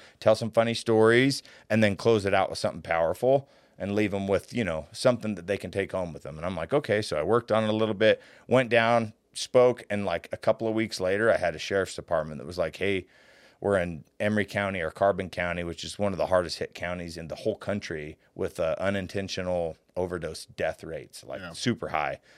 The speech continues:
Speaker 1: per capita." So I went down, I started speaking at these high schools, and then pretty soon, uh, I had a friend that was like, "Hey, dude, uh, I have a nonprofit. It's a recovery-based nonprofit.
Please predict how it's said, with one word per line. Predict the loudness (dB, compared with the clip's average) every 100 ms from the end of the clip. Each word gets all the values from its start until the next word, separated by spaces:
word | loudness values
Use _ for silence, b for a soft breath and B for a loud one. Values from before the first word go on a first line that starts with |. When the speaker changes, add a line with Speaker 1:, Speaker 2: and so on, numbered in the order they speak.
| B -2
Speaker 1:
per | 0
capita." | 2 2 2 -6 -6
So | 4 6 8 4 b b b b b 4
I | 6
went | 6 6
down, | 4 4
I | 2
started | 4 2 2
speaking | -2 -2 -2
at | -6
these | -4 2
high | 2
schools, | 2 -2 -2 -2 -2
and | -2
then | -2
pretty | 0 0
soon, | 2 2 2 0 -4 b b -4 4
uh, | 6 8 6 2
I | -4
had | -2 0
a |
friend | 2 2 2 0
that | -2
was | -2
like, | 2 2 0 -12 b b b b
"Hey, | 0 2
dude, | 2 2 0 0
uh, | 4 4 4 2 0
I | 0
have | 2 2
a |
nonprofit. | -2 -4 2 4 6 4 0 0
It's | -6
a | -8
recovery-based | -4 2 2 2 0 -2 -2
nonprofit. | -4 -2 2 2 4 4 2